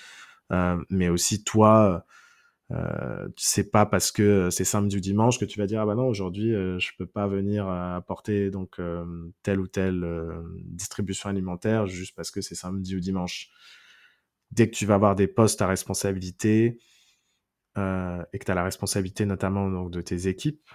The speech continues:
euh, et de la sécurité de tes équipes, on peut t'appeler à trois heures du matin ou à quatre heures du matin le s-, la nuit,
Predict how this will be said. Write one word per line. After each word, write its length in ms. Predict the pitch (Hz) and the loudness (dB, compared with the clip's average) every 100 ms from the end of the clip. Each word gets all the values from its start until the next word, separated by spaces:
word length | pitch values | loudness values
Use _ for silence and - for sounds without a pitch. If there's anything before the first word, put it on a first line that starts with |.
| _ - | _ -8
euh, 140 | 95 | -6
et 60 | 92 | -4
de 40 | |
la 60 | 87 | -6
sécurité 480 | - 104 101 95 95 | -6 -6 -4 -4 -4
de 40 | |
tes 140 | 92 90 | -4 -6
équipes, 360 | 87 123 127 - | -4 -4 -4 -6
on 120 | 92 | -8
peut 120 | 98 | -4
t'appeler 260 | 98 87 107 | -4 -2 -2
à 60 | 95 | -2
trois 240 | 98 92 | -2 -4
heures 80 | 90 | -4
du 100 | 90 | -6
matin 320 | 85 82 110 | -6 -2 0
ou 100 | 104 | 0
à 60 | 87 | -2
quatre 240 | 87 - | -4 -6
heures 80 | 90 | -6
du 80 | 87 | -6
matin 480 | 82 82 98 95 - | -6 -4 -2 -2 -4
le 140 | 85 | -10
s-, 200 | 85 - 82 | -10 -10 -8
la 160 | 87 85 | -6 0
nuit, 380 | 95 117 139 | 4 4 4